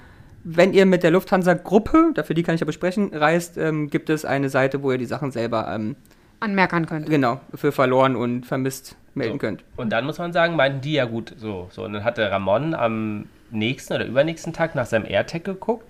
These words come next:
Speaker 3: Und ja, am nächsten Tag haben sie gesagt, wir mussten ja angeben, Farbe. Ramon hat halt ein
Speaker 1: Ja, du musst die Komplexität ja mal beschreiben dahinter.
Speaker 2: Ja, das wollte ich, das wollte ich ja jetzt gerade mal
Speaker 1: Die
Speaker 2: fragen.
Speaker 1: Komplexität ist ja die, wir sind ja als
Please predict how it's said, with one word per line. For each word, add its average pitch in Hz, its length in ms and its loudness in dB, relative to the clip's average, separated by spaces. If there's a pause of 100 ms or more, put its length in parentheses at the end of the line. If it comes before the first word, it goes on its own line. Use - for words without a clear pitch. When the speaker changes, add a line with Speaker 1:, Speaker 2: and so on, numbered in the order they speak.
(380)
Speaker 3:
Und 120 120 0
ja, 110 160 6
am 113 80 0
nächsten 143 240 -2
Tag 185 120 2
haben 170 160 0
sie 151 100 -4
gesagt, 147 400 2
wir 123 80 -6
mussten 120 240 -10
ja - 60 0
angeben, 117 280 -4
Farbe. 156 540 0
Ramon 113 340 -4
hat - 160 -14 (120)
halt 110 180 -12
ein 101 180 -14 (160)
Speaker 1:
Ja, 156 60 -4
du 160 80 2
musst 165 140 6
die 175 40 0
Komplexität 160 720 2
ja 214 80 8
mal 139 160 6
beschreiben 127 440 0
dahinter. 127 420 -4
Speaker 2:
Ja, 196 180 -4
das 185 140 -12
wollte 214 180 -2
ich, 214 80 -8
das 226 160 -2
wollte 254 160 2
ich - 60 -8
ja 220 80 0
jetzt - 240 -6
gerade 208 180 -2
mal 208 120 -4
Speaker 1:
Die 170 100 -2
Speaker 2:
fragen. 175 80 0
Speaker 1:
Komplexität 180 500 4
ist 190 140 0
ja 175 80 4
die, 139 300 -2
wir 156 100 4
sind 180 160 0
ja - 120 2
als 143 340 -2